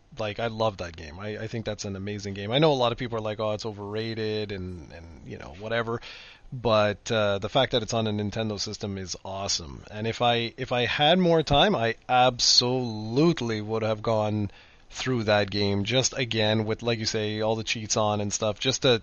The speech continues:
just to experience it would be awesome. And for Yoshi, I plan on, that's gonna be one of my games. That's one, it looks awesome, and, uh,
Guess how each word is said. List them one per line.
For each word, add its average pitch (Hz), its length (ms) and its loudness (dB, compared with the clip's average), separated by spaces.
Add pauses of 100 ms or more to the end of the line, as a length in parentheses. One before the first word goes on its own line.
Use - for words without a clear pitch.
(100)
just - 200 0
to 143 80 0
experience 113 580 -2
it 107 100 -4
would 107 220 -8
be 104 140 -6
awesome. 98 400 -2 (420)
And 151 140 2
for 131 100 0
Yoshi, 262 500 10
I 147 320 8
plan 185 360 8
on, 175 260 8
that's 160 220 4
gonna 202 180 6
be 185 80 8
one 175 140 8
of 165 80 6
my 156 100 8
games. 117 320 -2
That's 127 340 -8
one, 143 220 4
it 135 160 0
looks 170 340 2
awesome, 147 540 6 (140)
and, 123 600 2
uh, 113 520 2